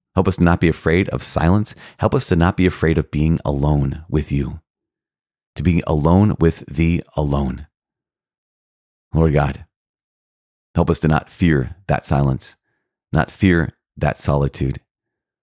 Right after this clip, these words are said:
but enter into it with great confidence, great courage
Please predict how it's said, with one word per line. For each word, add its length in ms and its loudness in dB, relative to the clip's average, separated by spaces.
but 100 2
enter 240 2
into 240 2
it 160 0
with 140 -2
great 220 -2
confidence, 540 -2
great 160 0
courage 540 0